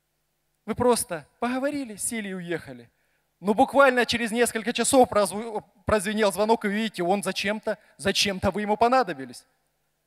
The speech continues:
Еще когда-то вы ему звонили, он не брал телефон. Все поменялось.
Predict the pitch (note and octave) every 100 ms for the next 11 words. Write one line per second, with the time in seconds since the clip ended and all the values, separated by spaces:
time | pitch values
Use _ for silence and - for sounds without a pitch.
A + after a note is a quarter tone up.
0 | _ _ _ _ G3 - C4+ D4 G#3+ D#4
1 | D#4 A#3+ F#3+ A#3 C#4+ C#4 G#3+ C4 D#4 D#4
2 | C4 B3 B3+ A3+ D#4 A#3+ B3 A#3 D4+ C4
3 | C3+ - _ _ _ _ _ _ _ _
4 | _ _ _ _ _ - G#3 F#3 E3+ D3+
5 | C#3 G#2+ -